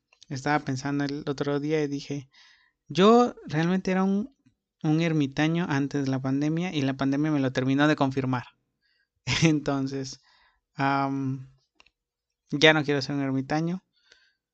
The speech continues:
Gracias a la vacuna ya he empezado a salir un poquito más. <laughs> Y pues nada,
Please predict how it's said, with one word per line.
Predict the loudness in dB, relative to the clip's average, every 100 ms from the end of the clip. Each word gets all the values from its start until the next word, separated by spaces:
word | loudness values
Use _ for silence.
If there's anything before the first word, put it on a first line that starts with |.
| _ _ 0
Gracias | 4 4 2
a |
la | -4
vacuna | -2 -2
ya | 0
he |
empezado | 0 0 -2
a | -2
salir | -4 -6
un |
poquito | -6 -8 -6
más. | -6 -8 -10 -4
<laughs> | -2 -2 -4 -4 -6 _ _ -12 -8 -8 -8 -14 _ -4
Y | -4
pues | 0 -2 -2 -2
nada, | -4 -4